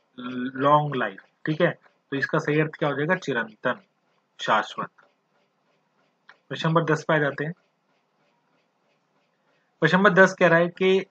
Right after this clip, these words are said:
आरोह का विलोम शब्द क्या होगा? प्रश्न नंबर दस का विलोम शब्द क्या होगा? आरोह का अवरोह या आवरोह, क्रमानुसार या लगातार?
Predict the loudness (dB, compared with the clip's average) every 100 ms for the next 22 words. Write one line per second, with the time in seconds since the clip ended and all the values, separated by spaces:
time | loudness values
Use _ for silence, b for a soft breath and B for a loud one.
0 | _ 6 8 8 6 4 0 -8 _ _
1 | _ _ _ _ _ _ _ _ _ _
2 | 0 0 0 2 4 4 2 -2 -4 -6
3 | -2 -2 -4 -10 -20 _ _ _ _ _
4 | _ _ _ _ _ _ _ _ -20 _
5 | _ -6 -4 0 0 0 -2 -4 -6 -6
6 | _ _ _ _ _ -8 -2 -2 -2 -4
7 | -4 -8 -4 -4 -6 -14 -20 _ _ _
8 | _ _ _ _ _ _ 8 8 8 4
9 | 0 -4 -2 -2 2 2 0 -8 _ _
10 | _ _ _ _ _ _ _ _ _ _
11 | _ _ _ -2 0 6 8 8 4 0
12 | 0 -8 _ _ _ _ _ _ _ _
13 | _ 0 4 4 4 2 2 2 0 -4
14 | -2 0 2 0 0 -4